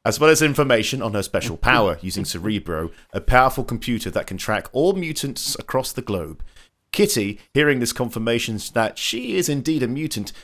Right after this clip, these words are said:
gets emotional about being considered a freak, but Charles comforts her and tells her that she is not a freak.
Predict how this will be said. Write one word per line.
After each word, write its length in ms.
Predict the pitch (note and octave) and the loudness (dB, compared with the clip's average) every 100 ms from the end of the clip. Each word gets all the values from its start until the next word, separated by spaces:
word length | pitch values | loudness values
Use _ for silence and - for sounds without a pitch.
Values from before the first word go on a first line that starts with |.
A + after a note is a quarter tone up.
| _ | _
gets 240 | D#3+ - | 0 0
emotional 480 | C3+ D3 D#3 - G#2 | 0 2 0 -2 -4
about 260 | F#2+ G#2+ - | 0 -2 0
being 180 | G#2+ G2+ | -4 -4
considered 440 | G2 - A2 F#2 | -8 -8 -6 -6
a 60 | F2+ | -8
freak, 360 | - D3 - - - - | -2 -2 -4 -12 -14 -12
but 100 | E2+ | -6
Charles 300 | - G2+ - | -2 0 -2
comforts 440 | - A2+ A#2+ - F2+ | -2 -2 -2 -8 -6
her 200 | C#2+ C#2 - | -6 -8 -18
and 80 | - | -18
tells 280 | - A#2 A#2 | -2 0 0
her 200 | G2 G2 - - | -2 -4 -8 -8
that 140 | F#2 | -6
she 460 | - - C#3+ F2 - _ | -2 0 0 -2 -8 _
is 160 | D#2 - | -12 -10
not 180 | D#2+ A2+ | -8 -8
a 60 | |
freak. 460 | A#2 - E2+ - | -8 -6 -8 -8